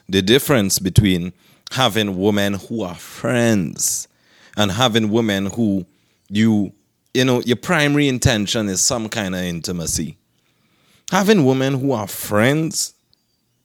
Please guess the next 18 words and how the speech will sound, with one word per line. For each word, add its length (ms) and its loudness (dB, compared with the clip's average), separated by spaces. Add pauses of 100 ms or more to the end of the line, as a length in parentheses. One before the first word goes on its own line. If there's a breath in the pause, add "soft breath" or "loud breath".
(180)
they 220 2
talk, 500 4
they, 160 2
they 200 2
talk, 460 2 (760)
e-, 220 2
especially 580 2
if 180 -2
they 140 4
have 280 0
other 220 4
friends 400 0
who 120 2
are 100 6
women 280 2
in 120 -2
the 100 2
room, 300 2